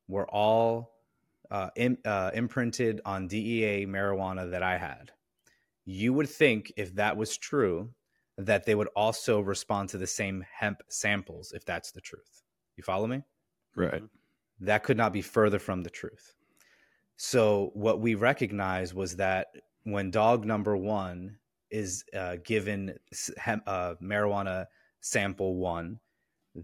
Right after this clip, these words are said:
Speaker 1: that it is taking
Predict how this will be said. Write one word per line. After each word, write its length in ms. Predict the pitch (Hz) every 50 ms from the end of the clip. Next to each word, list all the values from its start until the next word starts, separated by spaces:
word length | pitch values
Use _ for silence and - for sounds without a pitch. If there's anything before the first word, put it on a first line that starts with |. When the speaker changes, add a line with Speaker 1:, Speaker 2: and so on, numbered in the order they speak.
| 87 92 90
Speaker 1:
that 520 | 104 104 101 98 95 95 - - - - _ _ _ _ _ _ _ _ -
it 200 | 113 117 113 - -
is 560 | - 113 113 107 107 107 104 101 - - - - _ _ _ _ _ _ _ _ _ _ _ _ _ _ _ _ _ _ _ _ _ _ _ _ -
taking 640 | - - 135 131 131 - - 135 127 123 123 -